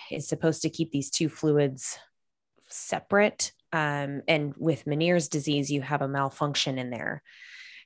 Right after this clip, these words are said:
And so what happens is the individual can have, um,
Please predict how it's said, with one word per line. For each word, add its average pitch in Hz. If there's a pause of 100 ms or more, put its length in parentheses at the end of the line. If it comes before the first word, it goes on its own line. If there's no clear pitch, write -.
(120)
And 160
so 165
what 156
happens 139
is 147
the 143
individual 143
can 147
have, 135 (320)
um, 139